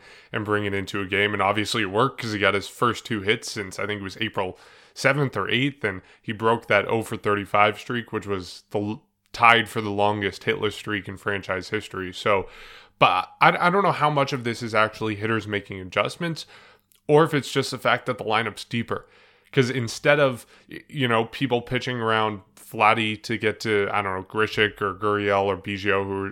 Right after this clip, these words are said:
whoever's hitting fourth, now they have to pitch to Vat-, Vladdy to some extent 'cause they have Teoscar Hernandez after him. So I think it's just kind of a ripple effect, and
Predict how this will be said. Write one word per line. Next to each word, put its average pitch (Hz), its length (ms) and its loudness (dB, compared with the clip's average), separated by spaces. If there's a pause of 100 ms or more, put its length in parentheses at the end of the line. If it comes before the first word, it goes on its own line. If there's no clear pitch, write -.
whoever's 107 600 0
hitting 101 200 -4
fourth, 98 300 -6
now 107 200 2
they 110 140 -2
have 107 320 0
to - 80 -12
pitch 110 360 -6
to 110 60 -8
Vat-, 98 360 0
Vladdy 104 420 2
to 104 80 -12
some 113 220 -2
extent 107 400 -4
'cause 113 160 -6
they 110 80 4
have 107 140 0
Teoscar 120 480 2
Hernandez 131 440 -2
after 95 320 -6
him. 104 100 -10
So 107 280 0 (400)
I 123 100 6
think 147 160 0
it's 139 120 -8
just 135 180 -4
kind 127 160 0
of 104 60 -2
a 101 60 4
ripple 110 380 0
effect, 98 380 0
and 101 160 -2